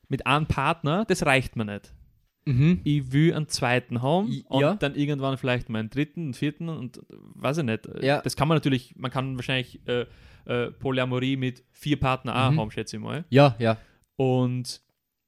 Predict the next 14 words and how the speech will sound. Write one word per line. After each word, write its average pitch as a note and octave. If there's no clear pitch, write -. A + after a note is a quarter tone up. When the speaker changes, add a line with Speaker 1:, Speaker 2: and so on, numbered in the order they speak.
Speaker 1:
a-, -
andersrum, F#3
die, B2
die A2+
Nebencharaktere, D#3+
äh, C3
weiß B2
ich D#3+
nicht, D3+
das, B2+
vielleicht A#2+
weißt C#3
du A2+
das, A#2